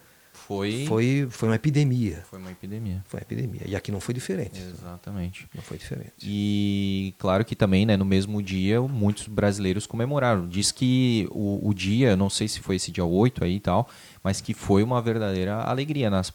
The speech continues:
Speaker 1: nas praças,
Speaker 2: Foi.
Speaker 1: nas ruas,
Speaker 2: Foi.
Speaker 1: todo mundo, né,
Speaker 2: Foi,
Speaker 1: cantando,
Speaker 2: porque foi uma
Speaker 1: dando
Speaker 2: guerra que se estendeu há quatro, há cinco anos, né?
Speaker 1: Exatamente.
Speaker 2: Foi,
Speaker 1: E
Speaker 2: foi.
Speaker 1: mundial, né? Então a gente
Speaker 2: Isso.
Speaker 1: foi diretamente afetado, né?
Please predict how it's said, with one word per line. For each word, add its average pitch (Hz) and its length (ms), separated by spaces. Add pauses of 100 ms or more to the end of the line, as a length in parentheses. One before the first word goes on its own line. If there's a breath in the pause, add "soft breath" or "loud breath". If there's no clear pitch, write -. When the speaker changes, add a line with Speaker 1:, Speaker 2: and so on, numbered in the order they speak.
Speaker 1:
nas 92 240
praças, 90 920
Speaker 2:
Foi. 87 80
Speaker 1:
nas 90 200
ruas, 95 640
Speaker 2:
Foi. 98 100
Speaker 1:
todo 98 200
mundo, 98 420
né, 95 140
Speaker 2:
Foi, 113 80
Speaker 1:
cantando, 95 160
Speaker 2:
porque 104 280
foi 143 140
uma 135 120
Speaker 1:
dando 127 80
Speaker 2:
guerra 135 300 (560 loud breath)
que 147 100
se - 60
estendeu 113 360
há 117 60
quatro, 120 280
há 92 40
cinco 127 320
anos, 113 220
né? 90 140
Speaker 1:
Exatamente. 90 960
Speaker 2:
Foi, - 160
Speaker 1:
E 117 120
Speaker 2:
foi. - 180
Speaker 1:
mundial, 127 520
né? 92 140
Então 101 420
a 90 80
gente 95 200
Speaker 2:
Isso. - 80
Speaker 1:
foi 101 400
diretamente 98 520
afetado, 90 500
né? 85 160